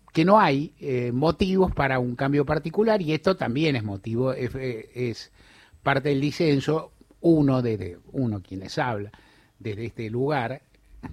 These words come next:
desde su visión de periodista con alguna toma de posición valorativa e ideológica, cree que sí, el gobierno necesita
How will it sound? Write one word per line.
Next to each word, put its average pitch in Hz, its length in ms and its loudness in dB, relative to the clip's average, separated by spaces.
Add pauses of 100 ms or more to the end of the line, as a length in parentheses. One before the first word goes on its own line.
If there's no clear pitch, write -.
(540)
desde 101 160 -10
su - 160 -14
visión 120 540 -2
de 101 100 -8
periodista 113 760 -6
con - 280 -20
alguna 104 540 -8 (640)
toma 131 240 0
de 107 120 -6
posición 110 420 -4
valorativa 120 420 -2
e 143 40 2
ideológica, 139 800 0
cree 156 300 2
que 110 140 -8
sí, 175 320 -6
el 117 80 -2
gobierno 120 440 -4
necesita 117 880 -10